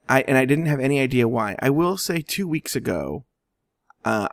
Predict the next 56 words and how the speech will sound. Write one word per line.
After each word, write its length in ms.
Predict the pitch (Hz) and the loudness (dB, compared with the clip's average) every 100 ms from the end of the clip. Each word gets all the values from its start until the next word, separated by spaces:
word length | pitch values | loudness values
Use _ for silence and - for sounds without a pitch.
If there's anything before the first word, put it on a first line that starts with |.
| - | 0
and 100 | 156 | 2
I 60 | 160 | 2
called 340 | - 175 170 | 2 2 2
f-, 180 | - - | -4 -12
mutual 400 | - 147 143 156 | -2 -2 0 0
friends, 540 | 131 - 113 104 104 120 | 0 0 2 2 0 0
and 120 | 101 | 0
they 80 | 110 | 2
were 140 | 107 | 2
like, 80 | 104 | 0
"We'll 180 | 131 117 | 0 2
ask 320 | 160 180 - | 0 -2 -2
him, 280 | 127 113 117 | 0 0 0
but 120 | 117 - | -4 -6
I 80 | - | -8
don't, 260 | 120 - - | -8 -8 -4
we 80 | 120 | -4
don't 140 | 139 | -2
know." 320 | - 127 110 - _ _ _ _ _ _ _ - | -2 -4 -6 -10 _ _ _ _ _ _ _ 0
And 300 | 139 117 110 | 2 2 0
two 160 | - 190 | -2 0
weeks 220 | 175 - | -2 -4
ago, 260 | 139 123 | 2 4
I 60 | 107 | 4
was 120 | 113 | 0
like, 120 | 120 190 | -2 -2
"You 60 | |
know 100 | 220 | -2
what? 280 | 196 190 185 _ _ _ _ _ _ _ _ _ _ - - _ _ - | 0 0 -2 _ _ _ _ _ _ _ _ _ _ -20 -20 _ _ -6
I'm 100 | 156 | -2
gonna 100 | 165 | -2
send 160 | 147 117 | 2 0
him 80 | |
a 40 | 107 | 0
text 320 | - 117 - | -4 -6 -6
message." 400 | 110 117 113 110 | -8 -4 -4 -2
And 100 | 135 | -2
I 60 | 143 | 0
sent 180 | 208 | 2
him 80 | 208 | 2
a 60 | 185 | 0
text 280 | - 139 135 | -2 -2 0
message 320 | 120 127 120 | -2 -2 -2
and 160 | 113 113 | -4 -4
simply 320 | - 139 135 | -6 -6 -6
said, 240 | - 120 | -2 0
"Look, 320 | 110 101 - - - - - _ _ _ _ - | 0 -4 -6 -18 -20 -20 -20 _ _ _ _ -8
I 60 | 147 | 6
don't 300 | 147 165 180 | 8 8 4
know 160 | 180 | 2
why 420 | 165 131 127 127 127 | 4 6 6 6 4
you're 260 | 123 117 | 2 2
not 180 | 113 110 | 2 0
talking 320 | - 120 143 | -4 -4 -2
to 80 | 131 | -2
me, 340 | 135 139 147 | 0 0 -2